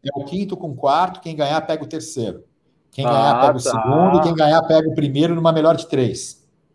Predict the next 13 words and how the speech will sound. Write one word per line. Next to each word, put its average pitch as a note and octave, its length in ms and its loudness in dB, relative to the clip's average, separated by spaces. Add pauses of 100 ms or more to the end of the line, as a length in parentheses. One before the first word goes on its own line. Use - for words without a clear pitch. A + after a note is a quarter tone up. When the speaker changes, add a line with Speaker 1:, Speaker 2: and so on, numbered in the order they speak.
(840)
Speaker 2:
Ah, C#3 100 0
então F3 240 4
a F#3 40 4
final G3+ 840 6 (320)
é F3+ 120 6
uma... F#3+ 240 4 (100)
são F#3+ 180 2
três G#3 300 8
baterias. E3 800 4 (100)
Speaker 1:
São G#2 120 -6
três G#2 260 -4
baterias. A2 300 -2
Speaker 2:
Tipo, D#3 180 -2